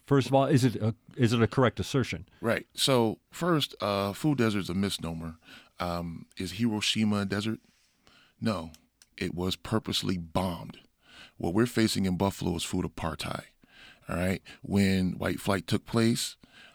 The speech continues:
Speaker 2: um, in the fifties, sixties, seventies in Buffalo, so did all the resources, so did the banks,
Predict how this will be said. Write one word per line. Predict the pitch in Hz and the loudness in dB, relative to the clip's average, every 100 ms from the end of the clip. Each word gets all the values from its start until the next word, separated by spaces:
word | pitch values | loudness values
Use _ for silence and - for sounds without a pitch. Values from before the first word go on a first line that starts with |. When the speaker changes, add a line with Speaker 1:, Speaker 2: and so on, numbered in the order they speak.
| _ | _
Speaker 2:
um, | 87 85 85 85 - - _ _ _ | -2 0 0 -4 -6 -12 _ _ _
in | - | -12
the | |
fifties, | - 104 - 92 - | -2 -2 0 -2 0
sixties, | 101 - 95 95 | -2 -2 -4 -4
seventies | - 98 95 95 87 | -2 0 0 -2 -2
in | |
Buffalo, | 87 110 113 120 127 139 - - - | -2 -2 0 0 0 -4 -14 -20 -10
so | - 92 | -2 0
did | 95 92 | 2 2
all | 92 | 2
the | 90 | 0
resources, | 92 113 117 123 - 123 - - - - | 2 2 4 2 0 -2 -4 -8 -14 -18
so | - - 95 | -4 0 2
did | 92 87 | 0 -4
the | |
banks, | - 120 123 - - | 0 2 4 2 -4